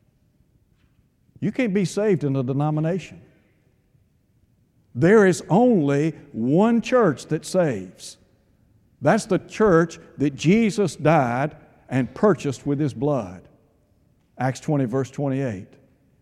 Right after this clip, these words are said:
And if you're not in that blood-bought body, you're not among the saved, the redeemed, the cleansed. It's just that plain. Paul said, "By one Spirit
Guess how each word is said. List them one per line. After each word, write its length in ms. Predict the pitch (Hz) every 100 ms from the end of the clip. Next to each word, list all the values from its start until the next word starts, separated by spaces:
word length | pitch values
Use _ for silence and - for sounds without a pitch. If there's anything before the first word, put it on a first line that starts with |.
| _ _ _ -
And 120 | 143
if 140 | 123
you're 160 | 160 226
not 280 | 226 226 226
in 220 | 226 214
that 240 | 208 196
blood-bought 560 | 165 208 160 190 185 139
body, 420 | 180 170 156 160 - -
you're 180 | 139 214
not 220 | 214 214
among 300 | 190 190 190
the 80 | 170
saved, 500 | - 190 160 160 143
the 80 | 156
redeemed, 480 | 156 143 185 175 147
the 80 |
cleansed. 560 | 147 214 190 127 - 131
It's 160 | 117 -
just 320 | 147 147 -
that 240 | 147 151
plain. 420 | 165 175 127 85 - _ _ _ _ _ _ _ _ _ _ _ _ _ _
Paul 300 | - 202 233
said, 320 | 190 175 185 156
"By 140 | 156
one 320 | 143 165 240
Spirit 500 | - - 165 170 175